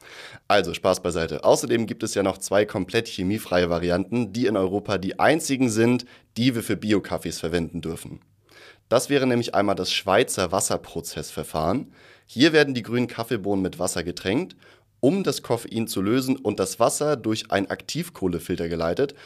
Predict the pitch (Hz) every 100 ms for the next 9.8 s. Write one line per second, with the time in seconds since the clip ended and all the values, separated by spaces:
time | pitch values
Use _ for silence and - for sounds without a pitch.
0 | - - 110 117 110 98 95 76 80 -
1 | - _ _ - - - 95 - 98 131
2 | 175 180 113 131 139 131 104 104 104 156
3 | 135 123 - 104 90 104 104 - 90 85
4 | 82 87 80 90 107 139 - 92 101 -
5 | 104 104 98 98 85 131 185 151 - 127
6 | 117 123 139 - 139 175 - 117 110 123
7 | 120 107 98 104 101 147 180 175 117 95
8 | 120 123 - - 98 98 98 - 95 -
9 | 101 95 71 82 - 151 - -